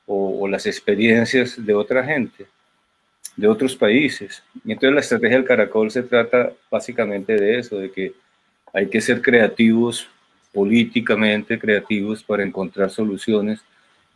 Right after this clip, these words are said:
y, pero parte, parte fundamental de encontrar esas soluciones es tener un objetivo.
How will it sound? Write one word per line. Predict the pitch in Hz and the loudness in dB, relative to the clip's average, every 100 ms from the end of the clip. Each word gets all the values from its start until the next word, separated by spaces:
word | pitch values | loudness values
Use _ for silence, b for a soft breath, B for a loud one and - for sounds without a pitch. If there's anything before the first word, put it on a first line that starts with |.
| - | -2
y, | 110 107 110 _ _ _ _ | 0 0 -2 _ _ _ _
pero | 104 92 | -2 0
parte, | - 123 123 123 143 - - _ _ _ - | 2 4 4 4 2 2 -6 _ _ _ -8
parte | - 107 135 | -6 -4 -6
fundamental | 135 131 104 98 87 98 104 | -2 0 0 -2 -2 0 0
de | 113 | -2
encontrar | 113 101 98 | -4 -2 -2
esas | 98 127 113 | -2 -4 -8
soluciones | 107 92 104 107 - | -8 -4 -4 -4 -6
es | 110 | -4
tener | - 113 113 | 0 2 2
un | 120 | 2
objetivo. | 110 98 90 139 123 95 | 0 -4 -2 2 2 0